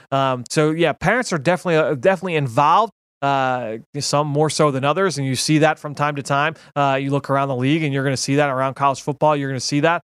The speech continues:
Uh, but, yeah, parents definitely do have a little bit of say. F-, uh, the players have the freedom if they wanna be able to go and see a specialist, they certainly can. The things that, where it gets a little bit hairy, and we've seen this, uh, in the past, there was the corner, uh, last year, Jamel Dean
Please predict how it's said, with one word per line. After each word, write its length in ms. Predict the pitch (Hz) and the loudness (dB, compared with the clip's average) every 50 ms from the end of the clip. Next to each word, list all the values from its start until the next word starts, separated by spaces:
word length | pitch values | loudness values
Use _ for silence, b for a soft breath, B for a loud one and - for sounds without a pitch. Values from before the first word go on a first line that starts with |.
| _ _ _ - | _ _ _ -2
Uh, 240 | 139 135 131 127 120 110 - _ | 0 0 0 0 -2 -6 -6 _
but, 120 | - 151 147 | 0 2 4
yeah, 200 | 160 160 131 117 - | 4 2 2 0 -2
parents 260 | - 170 202 208 185 | -2 0 0 0 0
definitely 320 | - 190 190 - 190 185 160 | 0 -2 -2 0 -2 -4 -2
do 120 | 143 185 | 0 2
have 140 | 185 190 165 | 2 2 0
a 40 | 175 | 0
little 100 | 180 180 | -2 -2
bit 120 | 170 180 | -2 -2
of 60 | 156 | -2
say. 280 | - - 175 165 165 156 B B B _ _ | -2 0 0 0 0 0 B B B _ _
F-, 80 | 170 165 | 2 4
uh, 280 | 147 135 127 123 123 | 4 4 2 -2 -4
the 300 | 120 143 139 135 131 123 - _ _ _ _ _ | -2 0 0 0 0 -2 -6 _ _ _ _ _
players 240 | - 151 196 208 160 | 2 2 2 2 0
have 180 | 151 170 196 165 | 0 -2 -2 -2
the 60 | 170 | -4
freedom 320 | - - 185 196 165 151 | -4 0 0 0 2 0
if 60 | 135 - | 0 2
they 120 | 156 156 | 2 2
wanna 180 | 165 180 175 143 | 4 2 0 2
be 160 | 139 160 170 | 2 2 2
able 120 | 170 160 | 2 0
to 60 | 147 | 0
go 240 | 120 151 160 180 180 | 0 2 2 2 2
and 80 | 160 - | 0 -2
see 160 | - 202 202 | -2 -2 -2
a 60 | 165 | -2
specialist, 540 | - - - 147 131 - - 143 135 - B B B B B | -2 -2 -2 -2 -2 -2 -4 -4 -6 -6 B B B B B
they 100 | 151 139 | 0 0
certainly 460 | - - 175 185 190 147 147 143 123 | 0 2 0 0 -2 -2 -6 -8 -6
can. 320 | - - 175 180 165 127 - _ _ _ _ | -2 0 0 0 0 -2 -8 _ _ _ _
The 200 | 160 165 170 165 | 2 2 2 2
things 340 | - - - 220 254 233 170 | 0 2 2 2 2 2 0
that, 200 | 190 180 160 - _ _ - 156 | 0 -2 -2 -2 _ _ -6 -2
where 220 | 165 170 170 165 | 0 2 2 2
it 80 | 151 135 | 2 0
gets 160 | - - - | -2 -2 0
a 40 | 151 | 0
little 140 | 165 202 208 | 2 2 2
bit 140 | 170 147 | 0 -2
hairy, 380 | 113 110 160 185 185 180 165 151 | 0 0 0 2 2 2 0 0
and 80 | 143 143 | 0 -2
we've 140 | 165 180 - | -2 -4 -4
seen 240 | - - 180 175 170 | -4 -4 -2 0 0
this, 180 | 156 143 - B B B B 156 | 0 0 -2 B B B B 0
uh, 60 | 147 | 0
in 140 | 147 143 139 | 0 0 -4
the 60 | 135 | -4
past, 320 | - 156 160 143 127 - | -2 -2 -2 -2 -4 -6
there 80 | - 175 | -6 -6
was 120 | 170 131 | -4 -4
the 60 | 131 | -6
corner, 440 | 131 - - 165 170 170 160 143 - b b b _ - | -8 -8 -4 -2 0 0 0 -2 -4 b b b _ -2
uh, 200 | 143 135 135 135 | -2 0 0 2
last 300 | 135 151 156 156 - - | 2 2 0 0 -2 -4
year, 100 | 160 143 | -8 -6
Jamel 400 | 113 - 139 139 151 156 147 123 | -4 -4 -2 0 0 0 0 -2
Dean 320 | 107 143 160 156 139 120 | -4 -6 -4 -4 -4 -6